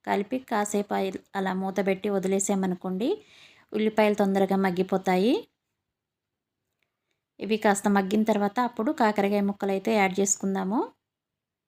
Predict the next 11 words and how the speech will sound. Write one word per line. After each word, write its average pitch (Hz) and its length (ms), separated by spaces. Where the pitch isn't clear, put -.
చూస్తున్నారు 214 480
కదా, 226 180
ఇవి 226 160
కొంచెం 208 320
మగ్గాయి. 202 340
ఇప్పుడైతే 202 400
కాకరకాయ 202 460
ముక్కలు 196 260
వేస్తున్నా 196 480
అండి. 196 200
ఇలా 214 140